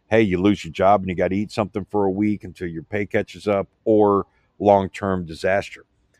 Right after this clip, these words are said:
But M R Es are not something you wanna be eating day to day to day for extended amounts of time. They're too high in calories. They're too high in sodium.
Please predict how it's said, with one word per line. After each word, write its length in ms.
But 140
M 180
R 140
Es 180
are 40
not 220
something 340
you 140
wanna 240
be 240
eating 560
day 180
to 120
day 260
to 100
day 460
for 140
extended 400
amounts 320
of 100
time. 280
They're 80
too 260
high 200
in 120
calories. 680
They're 140
too 260
high 160
in 120
sodium. 600